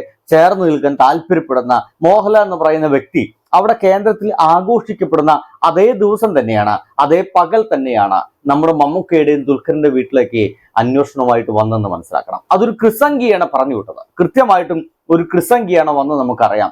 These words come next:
ഈ അടുത്ത കാലത്ത് അത് നമുക്ക് ബോധ്യമായിട്ടുള്ള ഒരു കാര്യമാണ്. അതാണ് മ-, പറയുന്നത്. അവിടെ ഒരു മനുഷ്യൻ ആ-, ആ-, ആദരിക്കപ്പെടുന്ന സമയത്ത് ഇവിടെ അപമാനിക്കപ്പെടുന്ന രീതിയിലേക്ക് മാറ്റുകയാണ്. ഇവിടെ ഇവർ രാജ്യദ്രോഹികളാണെന്ന് മുദ്ര കുത്തുകയാണ്. അവരറിയുക പോലും ചെയ്യാത്ത കുറ്റങ്ങളിലേക്ക്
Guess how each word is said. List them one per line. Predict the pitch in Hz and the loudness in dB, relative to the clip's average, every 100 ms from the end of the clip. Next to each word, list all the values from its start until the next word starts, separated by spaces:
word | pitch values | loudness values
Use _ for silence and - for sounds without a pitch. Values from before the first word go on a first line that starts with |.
| - | -2
ഈ | 151 | 0
അടുത്ത | 139 156 | 0 0
കാലത്ത് | 147 135 135 131 - _ | 0 0 0 -2 -4 _
അത് | 160 156 | 0 0
നമുക്ക് | 147 151 160 160 | -2 -4 -4 2
ബോധ്യമായിട്ടുള്ള | 202 240 208 147 135 135 | 4 4 0 0 -2 -4
ഒരു | 131 | -2
കാര്യമാണ്. | 117 107 104 65 - - _ _ - | 0 0 -2 -8 -10 -18 _ _ -2
അതാണ് | 214 285 | 2 2
മ-, | 269 240 185 | 2 0 0
പറയുന്നത്. | 214 247 269 226 123 - - - | 2 2 2 0 0 -4 -10 0
അവിടെ | 175 185 240 | 0 2 2
ഒരു | 247 | 2
മനുഷ്യൻ | 247 226 220 233 | 0 -2 -2 0
ആ-, | 220 214 214 - | 2 2 0 0
ആ-, | 180 180 151 143 | 2 4 2 2
ആദരിക്കപ്പെടുന്ന | 185 190 226 - - 165 | 2 0 -2 -4 -4 -2
സമയത്ത് | 165 156 156 160 147 - _ | -2 0 0 2 0 -2 _
ഇവിടെ | 165 180 | 0 2
അപമാനിക്കപ്പെടുന്ന | 185 170 208 220 233 180 208 190 185 | 2 2 2 2 0 -4 -6 -4 0
രീതിയിലേക്ക് | 165 151 156 147 | 0 0 -2 -4
മാറ്റുകയാണ്. | 143 135 - 104 92 - _ _ _ - | 0 -2 -2 -12 -12 -14 _ _ _ 0
ഇവിടെ | 175 233 | 4 4
ഇവർ | 226 220 196 | 2 0 2
രാജ്യദ്രോഹികളാണെന്ന് | 196 247 226 196 226 214 214 196 185 180 170 | 4 4 2 0 2 0 -2 0 0 0 -4
മുദ്ര | 151 175 | -2 -2
കുത്തുകയാണ്. | 131 113 117 101 82 - _ _ | -2 -6 -12 -12 -12 -16 _ _
അവരറിയുക | 120 135 139 139 165 165 | 0 2 2 2 2 2
പോലും | 156 165 170 165 | 4 4 2 0
ചെയ്യാത്ത | 160 156 180 180 180 | 0 4 2 2 -4
കുറ്റങ്ങളിലേക്ക് | 170 160 208 160 131 123 139 | -6 -2 0 2 0 0 -2